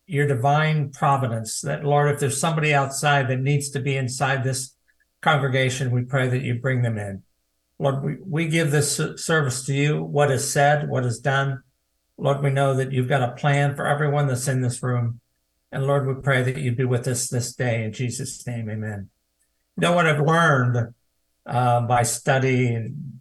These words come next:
by talking with people is that God knows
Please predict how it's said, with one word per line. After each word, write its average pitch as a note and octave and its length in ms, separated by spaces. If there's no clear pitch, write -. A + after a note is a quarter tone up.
by A#2 300
talking B2 480
with A2 180
people C3 400
is A2 220
that A#2+ 340
God C#3+ 340
knows C3+ 440